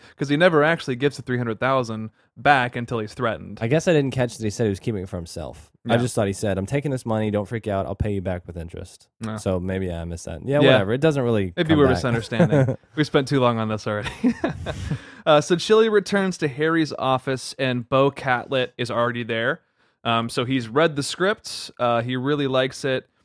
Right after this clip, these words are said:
Speaker 1: And he wants to work with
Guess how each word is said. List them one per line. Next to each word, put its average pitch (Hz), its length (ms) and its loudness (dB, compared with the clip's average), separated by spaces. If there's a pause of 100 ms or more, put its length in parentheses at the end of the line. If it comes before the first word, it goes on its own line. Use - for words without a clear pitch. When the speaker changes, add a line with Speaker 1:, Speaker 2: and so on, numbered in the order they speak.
(220)
Speaker 1:
And 127 160 -2
he 151 100 0
wants 156 560 0
to 170 120 0
work 139 680 0 (120)
with 143 600 0